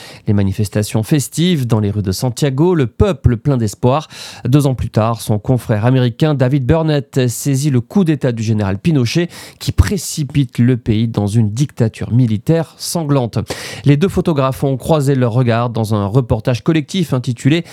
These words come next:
Septembre au Chili, mille neuf cent soixante et onze mille neuf cent soixante-treize, pour lequel ils ont remporté le prix Robert Capa Gold Medal mille neuf cent soixante-treize, la plus haute distinction du photojournalisme, un témoignage rare.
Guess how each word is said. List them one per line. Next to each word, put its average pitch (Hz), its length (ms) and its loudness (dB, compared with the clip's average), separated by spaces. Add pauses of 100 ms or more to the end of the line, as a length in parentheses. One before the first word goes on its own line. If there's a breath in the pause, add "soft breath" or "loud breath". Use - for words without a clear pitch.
(180 loud breath)
Septembre 143 840 -2
au 120 140 0
Chili, 180 520 2
mille 165 200 2
neuf 147 160 0
cent 139 140 -4
soixante 120 340 -2
et 131 60 4
onze 104 280 -2
mille 131 240 2
neuf 127 140 0
cent - 140 -6
soixante-treize, - 580 -2 (600 loud breath)
pour 110 100 0
lequel 101 300 0
ils 120 180 0
ont 107 80 2
remporté 117 480 0
le 135 180 2
prix 170 300 2
Robert 175 540 0
Capa 165 380 0
Gold 160 440 0
Medal 156 500 2
mille 165 220 2
neuf 151 160 0
cent - 160 -4
soixante-treize, 139 640 -2 (240 loud breath)
la 139 160 2
plus 147 300 -4
haute 202 320 0
distinction 127 800 0
du 120 180 2
photojournalisme, 120 840 2 (260 loud breath)
un 98 140 -8
témoignage 139 840 0 (160)
rare. 104 560 0